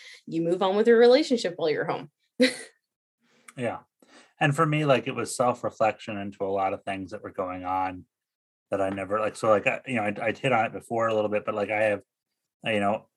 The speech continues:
Speaker 2: all my life I knew I had A D H D or something was wrong with me. And I made a joke about it that I should have been on the Ready Readers or the whatever, you know, they used to have all these different reading groups. Like,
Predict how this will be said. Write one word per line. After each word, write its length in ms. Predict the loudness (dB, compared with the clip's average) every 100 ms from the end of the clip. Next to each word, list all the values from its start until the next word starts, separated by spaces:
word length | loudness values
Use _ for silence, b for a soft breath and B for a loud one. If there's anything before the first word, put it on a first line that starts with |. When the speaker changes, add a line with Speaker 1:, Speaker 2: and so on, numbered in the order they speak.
| 0
Speaker 2:
all 160 | 4
my 120 | 6 4
life 240 | 4 2
I 60 | -2
knew 160 | -4
I 80 | -2
had 180 | 2 0
A 120 | 0
D 140 | -2 -2
H 200 | -2 -4
D 160 | -4
or 120 | -4
something 320 | -6 -8 -6 -6
was 160 | -6
wrong 200 | -6 -4
with 140 | -4 -4
me. 260 | -4 -4 -6 _ _ _ _ _
And 460 | -2 0 0 -4 -10 -6
I 60 |
made 160 | -2 0
a 60 | 0
joke 320 | 0 -2 -2
about 260 | 0 0
it 140 | 0 -4
that 100 | -6
I 60 |
should 140 | -6 -8
have 80 | -6
been 140 | -6
on 120 | -6
the 100 | -6
Ready 240 | -4 -2 -2
Readers 540 | -4 -4 -4 -4 -6
or 120 | -8
the 180 | -8 -10 -12
whatever, 360 | -8 -6 -6 -8
you 120 | -10
know, 100 | -10
they 180 | -10 -10
used 200 | -12 -8
to 60 |
have 120 | -6
all 100 | -6
these 200 | -8 -10
different 280 | -10 -10 -10
reading 240 | -10 -10 -6
groups. 420 | -6 -6 -8 -8
Like, 220 | -8 -8